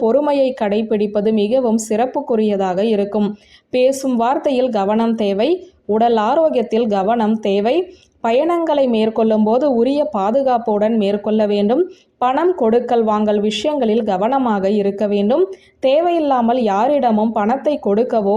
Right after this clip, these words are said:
வாங்கவோ வேண்டாம். குடும்ப உறுப்பினருடன் விட்டு கொடுத்து பொறுமையாக செல்ல வேண்டும். புதன் பகவானுக்கு உரிய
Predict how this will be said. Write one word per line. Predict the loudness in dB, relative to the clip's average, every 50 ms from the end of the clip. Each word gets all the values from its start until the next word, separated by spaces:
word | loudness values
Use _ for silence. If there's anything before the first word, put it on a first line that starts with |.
| 0 0 0
வாங்கவோ | 0 0 0 0 0 0 0 0 0 0 0
வேண்டாம். | 0 0 0 0 0 -2 -4 -6 -10 -20 -20 _ _ -4 -2
குடும்ப | 0 2 2 2 2 2 2 2
உறுப்பினருடன் | 2 2 2 0 0 0 0 0 0 0 0 0 0 0 0 0
விட்டு | 0 -2 -4 -4 -2 0
கொடுத்து | 0 0 0 0 -2 -2 -2 0
பொறுமையாக | 0 0 0 0 0 2 0 0 0 -2 -2 -4 -4 -4 -4
செல்ல | -2 0 0 0 0 0
வேண்டும். | 0 0 0 0 2 0 0 -2 -4 -8 -12 _ _ _ _ _ _ _ -4 -2
புதன் | 0 2 2 2 2 2 2
பகவானுக்கு | 2 0 0 2 2 2 2 0 0 2 2 2
உரிய | 2 2 2